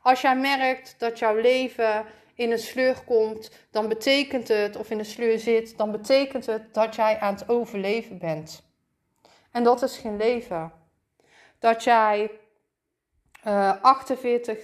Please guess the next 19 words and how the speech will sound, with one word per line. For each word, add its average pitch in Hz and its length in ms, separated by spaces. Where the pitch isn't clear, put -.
eh, 202 440
weken 226 400
op 208 140
een 202 100
jaar 208 440
werkt 208 760
en 202 420
vijf 233 320
weken 220 320
vakantie 202 580
hebt, 190 540
dat - 180
is - 200
geen 190 180
leven. 190 600
Iedereen 208 800
wilt 202 640
die 185 160
vrijheid. 185 720